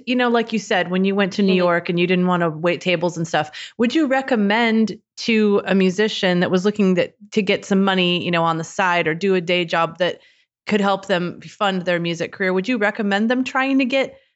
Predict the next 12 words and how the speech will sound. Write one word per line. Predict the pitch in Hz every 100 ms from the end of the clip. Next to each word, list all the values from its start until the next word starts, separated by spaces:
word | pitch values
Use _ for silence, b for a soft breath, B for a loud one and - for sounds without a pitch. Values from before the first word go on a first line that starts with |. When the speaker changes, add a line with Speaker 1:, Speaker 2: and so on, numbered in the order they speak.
| _
Speaker 1:
a | 226
job | 240 254 254
like | 247 247
that | 247 240 -
in | 208 220 220 214
the | 208 -
entertainment | 214 208 214 214 214 214
industry | - 208 208 - 220 220
so | 214 214
they | 190
could | 190 190
learn? | 180 190 190 208 262 302